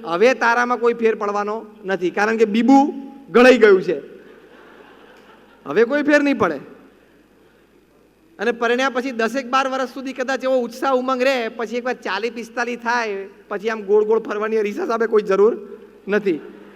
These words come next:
કારણ કે હવે એમાંથી કોઈ ફેર પડવાનો નથી. એટલે કહેવાની વાત એ છે કે સ્થિરતા અને સવડી સમજણ એ બી એટલે કે think ડિફરન્ટમાં આવે.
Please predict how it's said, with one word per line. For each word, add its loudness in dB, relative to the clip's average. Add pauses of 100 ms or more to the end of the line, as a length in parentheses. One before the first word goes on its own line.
(140)
કારણ -2
કે 2
હવે 4
એમાંથી 4
કોઈ 0
ફેર 4
પડવાનો 6
નથી. 2 (3250)
એટલે -4
કહેવાની -2
વાત 0
એ 2
છે -2
કે -4 (500)
સ્થિરતા 0 (640)
અને -2
સવડી 2
સમજણ 0 (560)
એ 2 (360)
બી -2 (500)
એટલે -4
કે -6
think -2
ડિફરન્ટમાં -4
આવે. -12